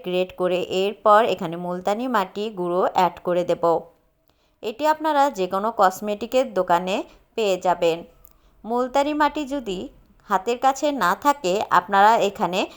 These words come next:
বেসন অ্যাড করতে পারেন। বেসনও ত্বক পরিষ্কার করে, ত্বক ফর্সা উজ্জ্বল করে। মুলতানি মাটি ত্বকে ব্যবহারে ত্বকের তেলতেলে ভাব দূর হয়, ব্রণের সমস্যা দূর হয়, কালো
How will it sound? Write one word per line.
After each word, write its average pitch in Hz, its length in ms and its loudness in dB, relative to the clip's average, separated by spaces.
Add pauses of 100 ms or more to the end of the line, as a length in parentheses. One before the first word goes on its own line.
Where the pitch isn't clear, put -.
(240)
বেসন 240 440 0 (100)
অ্যাড 190 300 2
করতে 185 280 0
পারেন। 180 340 4 (1300)
বেসনও 254 600 -4
ত্বক 196 240 6 (100)
পরিষ্কার 208 500 4 (100)
করে, 240 280 4
ত্বক 185 280 2
ফর্সা 196 420 2
উজ্জ্বল 180 320 2
করে। 165 260 4 (520)
মুলতানি 247 440 2
মাটি 311 300 2
ত্বকে 190 320 2
ব্যবহারে 247 580 2
ত্বকের 190 420 0 (280)
তেলতেলে 233 520 -4
ভাব 277 240 0 (100)
দূর 226 260 -4
হয়, 220 260 4 (380)
ব্রণের 214 520 -4
সমস্যা 233 540 0
দূর 247 240 -2
হয়, 240 300 4
কালো 185 280 0